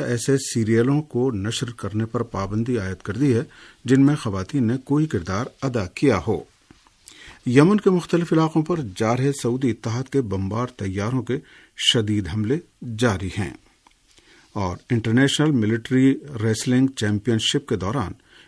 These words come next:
ایرانی پہلوانوں نے پانچ رنگا رنگ تمغے حاصل کیے ہیں۔ خبروں کے خلاصے کے بعد اب خبروں کی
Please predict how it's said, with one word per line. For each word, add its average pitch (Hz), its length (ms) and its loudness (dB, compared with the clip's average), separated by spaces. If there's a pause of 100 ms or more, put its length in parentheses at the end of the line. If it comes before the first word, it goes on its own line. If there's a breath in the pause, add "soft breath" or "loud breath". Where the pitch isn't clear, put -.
ایرانی 135 340 4
پہلوانوں 107 560 0
نے 113 100 0 (280)
پانچ 131 360 -2 (180)
رنگا 113 360 0
رنگ 123 160 0 (180)
تمغے 110 340 2 (460)
حاصل 143 300 -4
کیے 92 240 -6 (100)
ہیں۔ - 80 -10 (880 soft breath)
خبروں 143 300 2
کے 160 120 -4
خلاصے 151 360 0
کے 151 100 2
بعد 151 220 -2
اب 95 100 -4 (360)
خبروں 95 360 -2
کی - 140 -18